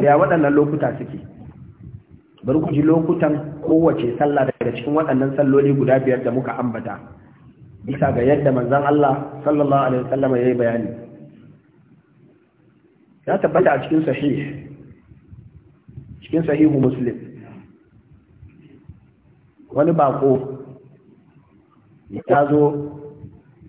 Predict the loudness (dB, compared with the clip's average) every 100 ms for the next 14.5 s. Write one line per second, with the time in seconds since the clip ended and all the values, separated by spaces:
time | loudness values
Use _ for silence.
0 | -20 -14 -10 -2 0 0 2 4 4 2
1 | 0 0 0 0 -2 -2 -2 0 0 2
2 | 2 0 0 0 0 -2 -4 -12 -18 -20
3 | -20 -20 -20 -20 -20 _ -20 -20 -20 _
4 | _ -4 0 2 2 2 0 -6 -14 -18
5 | -20 -20 -20 -20 -20 -20 _ _ _ -8
6 | 2 4 4 4 4 2 0 -2 0 0
7 | -2 -6 -18 -20 -20 -20 _ _ 0 2
8 | 2 0 0 0 0 -2 -2 -2 -6 -6
9 | -2 0 0 0 -2 0 0 0 2 2
10 | 2 0 -4 -6 -10 -14 -20 -20 -20 _
11 | _ _ _ _ _ _ _ _ _ _
12 | -20 _ -2 -2 -2 -2 0 2 2 2
13 | 0 0 0 0 0 -2 -2 -2 0 2
14 | 4 2 2 -2 -6